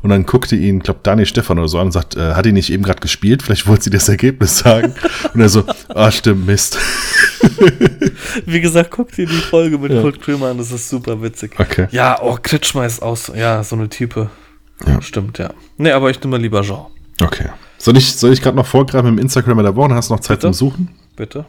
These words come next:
Speaker 1: Gut, dann nehme ich den, äh, Dennis Ignatov.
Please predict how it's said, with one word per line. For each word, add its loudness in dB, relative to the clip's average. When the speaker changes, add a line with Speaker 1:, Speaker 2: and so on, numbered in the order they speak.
Speaker 1:
Gut, 4
dann 6
nehme 4
ich 0
den, 2
äh, -2
Dennis 2
Ignatov. 0